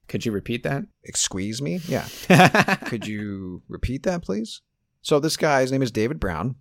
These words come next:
Speaker 2: He is a writer for Rolling Stone, senior writer for Rolling Stone. He's been in the biz for a long, long time.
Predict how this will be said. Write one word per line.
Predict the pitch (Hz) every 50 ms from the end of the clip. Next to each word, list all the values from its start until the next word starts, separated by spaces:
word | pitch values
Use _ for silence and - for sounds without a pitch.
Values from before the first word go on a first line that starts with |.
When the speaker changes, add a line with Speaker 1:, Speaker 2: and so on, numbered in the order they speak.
| _ -
Speaker 2:
He | - 98 98 92
is | 92 85 -
a | - 87 90 82
writer | 85 90 87 90 104 120 117 87 85 110 123 - _ _ _ _ _ _ _ _ _ _ _ _ _
for | - - 92
Rolling | 92 87 87 92 92
Stone, | - - 85 85 82 82
senior | - - 117 123 143 139
writer | 117 101 95 92 90
for | - 90
Rolling | 85 87 87 87 -
Stone. | - - 82 82 85
He's | 82 -
been | - 98
in | 104 110
the | 110
biz | 98 - 95 90 92 87 85 -
for | - 82
a | 80 85
long, | 82 90 101 117 113
long | 101 104 107
time. | - - - - 98